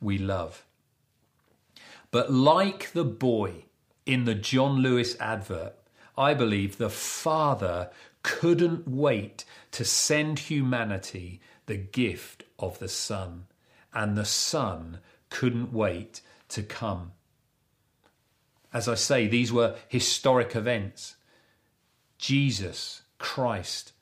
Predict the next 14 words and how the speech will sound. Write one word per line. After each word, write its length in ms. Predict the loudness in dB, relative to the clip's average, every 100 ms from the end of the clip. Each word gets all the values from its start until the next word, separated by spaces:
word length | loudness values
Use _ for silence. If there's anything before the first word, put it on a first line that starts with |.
| _ _ -6
became 760 | -6 -6 -4 -2 0 -2 -6
part 460 | -8 -2 0 -2 -2
of 100 | -2
our 460 | 0 0 -2 -4 -8
world. 600 | -4 -2 0 -2 -8 -16 _ _ _ -20 -20 -20 _ _
The 80 | 0
writer 480 | 4 4 4 0 -4
to 140 | -4
Hebrews 600 | -4 -2 -2 -2 -4 -4
says 520 | -4 -2 0 -2 -6 -12 -20 -12
he 280 | -2 2 2
is 200 | 0 -2
able 500 | 0 0 0 -2 -2
to 260 | -4 -6